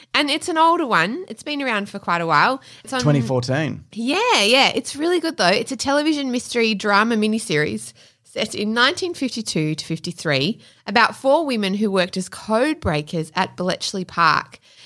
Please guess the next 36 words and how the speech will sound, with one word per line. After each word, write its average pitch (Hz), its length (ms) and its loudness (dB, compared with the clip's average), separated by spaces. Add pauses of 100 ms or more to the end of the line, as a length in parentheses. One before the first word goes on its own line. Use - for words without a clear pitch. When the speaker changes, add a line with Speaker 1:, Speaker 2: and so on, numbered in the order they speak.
(140)
Speaker 1:
Dissatisfied 302 760 2
with 220 220 -4
the 208 160 0
officials' 226 540 -4
failure 175 320 2
to 170 140 -6
investigate 165 560 -4
complex - 580 -6
crimes, 185 840 0 (220)
so - 140 2
it - 140 -2
kind 285 260 2
of 302 80 -2
is 294 100 -4
set 233 240 0
seven 214 320 -2
years 196 220 -6
later, 165 460 0
'cause 190 160 -8
Bletchley 285 560 -2
Park, 202 420 2
for 190 140 -6
anyone 180 440 -4 (320)
who 226 120 -6
doesn't 247 420 2
know, 151 420 -2 (380)
was 247 160 -8
kind 277 160 2
of 294 160 -2
the 262 160 -4
English 226 460 -2
base 190 460 0
for 190 60 -10
the 190 160 -2
Allied 175 380 0
forces 156 760 -6